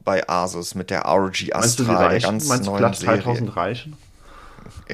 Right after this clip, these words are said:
Speaker 1: Das macht am Ende, glaub ich, dann machen's die Händler aus, wie viel sie sich dann selber noch
Speaker 2: Ja, oder die Scalper, ne?
Speaker 1: Aha. Äh, ja gut, die müssen ja erstmal vom Händler kau-, also,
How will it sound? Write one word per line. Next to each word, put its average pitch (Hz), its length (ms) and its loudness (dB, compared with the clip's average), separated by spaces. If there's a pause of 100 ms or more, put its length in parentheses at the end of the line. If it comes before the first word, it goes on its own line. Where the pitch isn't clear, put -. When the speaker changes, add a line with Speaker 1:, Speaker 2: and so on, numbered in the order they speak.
(600)
Speaker 1:
Das 104 220 -10
macht 117 260 0
am 113 80 -2
Ende, 165 240 0
glaub 135 220 6
ich, - 100 -6
dann 120 400 -2
machen's 110 360 -2
die 104 100 -6
Händler 92 520 -4 (400)
aus, 62 460 -2
wie 104 80 -10
viel 101 220 -12
sie 101 100 -6
sich 92 160 -8
dann 95 160 -2
selber 92 300 4
noch 80 280 -4
Speaker 2:
Ja, 90 60 -8
oder - 160 -4
die 101 140 2
Scalper, 104 480 2
ne? 87 180 -10 (540)
Speaker 1:
Aha. 104 300 -12 (500)
Äh, - 300 -10
ja 120 60 -2
gut, 170 180 -6
die 160 60 -6
müssen 160 200 -6
ja 113 80 -4
erstmal 127 240 -6
vom 117 160 -10
Händler 110 320 -6
kau-, - 200 -10
also, 113 220 -4